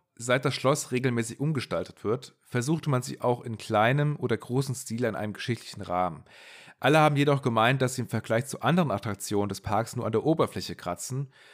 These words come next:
und mehr ein Feigenblatt als eine wirkliche Geschichte sind. Gleichzeitig verlor das Schloss mit der Zeit immer mehr von seinem ursprünglichen Charakter <clears throat> und wirkt heute einfach nur in sich verloren.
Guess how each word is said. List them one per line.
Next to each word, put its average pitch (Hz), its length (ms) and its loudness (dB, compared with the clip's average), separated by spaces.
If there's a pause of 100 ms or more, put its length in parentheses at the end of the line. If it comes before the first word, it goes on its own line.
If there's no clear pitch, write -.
(160)
und 113 160 -6
mehr 123 160 2
ein 123 140 0
Feigenblatt 127 840 2
als 113 260 -2
eine 104 200 -4
wirkliche 107 300 -2
Geschichte 98 420 -6
sind. 78 360 -14 (680)
Gleichzeitig 175 540 2
verlor 123 340 4
das 147 140 0
Schloss 113 400 0
mit 123 80 -6
der 117 100 0
Zeit 131 380 0 (220)
immer 160 260 4
mehr 139 160 4
von 135 160 -4
seinem 110 200 0
ursprünglichen 123 500 -2
Charakter 104 600 -6 (400)
<clears throat> - 0 -
und 135 560 -2
wirkt 139 220 2
heute 120 260 2
einfach 117 300 -2
nur 110 220 0
in 104 140 -6
sich 95 220 -6
verloren. 92 500 -2